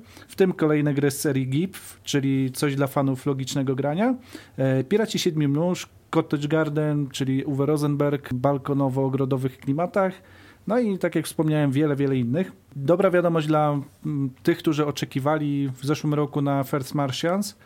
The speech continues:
Jutro w Polsce ma zacząć się przedsprzedaż tej gry, czyli już jest wszystko na ukończeniu. Niedługo powinniśmy się doczekać. Zobaczymy, jaka będzie data premiery, bo od prze-,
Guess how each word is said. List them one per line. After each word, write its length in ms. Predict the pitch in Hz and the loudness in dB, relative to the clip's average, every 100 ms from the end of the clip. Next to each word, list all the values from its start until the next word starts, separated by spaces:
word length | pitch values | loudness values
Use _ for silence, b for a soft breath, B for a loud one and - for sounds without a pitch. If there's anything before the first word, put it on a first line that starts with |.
| - | -6
Jutro 580 | 147 214 220 190 190 185 - - - | -2 0 2 2 2 0 -8 -20 -20
w 140 | - | -2
Polsce 400 | 156 160 - 151 | 0 0 0 0
ma 520 | 143 143 143 143 143 139 135 | 2 2 2 2 0 -4 -2
zacząć 320 | 139 139 143 | -2 -2 -2
się 100 | 147 | -2
przedsprzedaż 560 | - 147 - 143 131 - | -2 -4 0 0 0 0
tej 140 | 131 | -2
gry, 260 | 135 196 220 B B B B | 2 0 0 B B B B
czyli 340 | - 165 180 170 | -8 -4 -2 0
już 280 | 165 160 | -2 -2
jest 140 | 156 139 | -4 -4
wszystko 300 | 156 - 147 | -6 -2 0
na 100 | 147 | 0
ukończeniu. 560 | 135 143 139 135 120 113 - - - 139 | 0 0 2 2 0 -4 -14 -20 -16 -6
Niedługo 500 | 139 139 143 135 131 | -2 0 -2 -2 -4
powinniśmy 440 | 135 131 131 135 | -2 -4 -4 -4
się 140 | 131 131 | -6 -6
doczekać. 400 | 127 147 147 135 | -6 -4 -2 -2
Zobaczymy, 400 | 143 135 147 143 | -2 -2 -2 -2
jaka 200 | 135 139 | -2 -2
będzie 220 | 135 135 | 0 0
data 240 | 135 131 | -2 -4
premiery, 400 | 127 139 139 127 | -4 -2 0 -2
bo 120 | 123 | -4
od 120 | 127 - - | -6 -8 -16
prze-, 200 | - 151 | -10 -10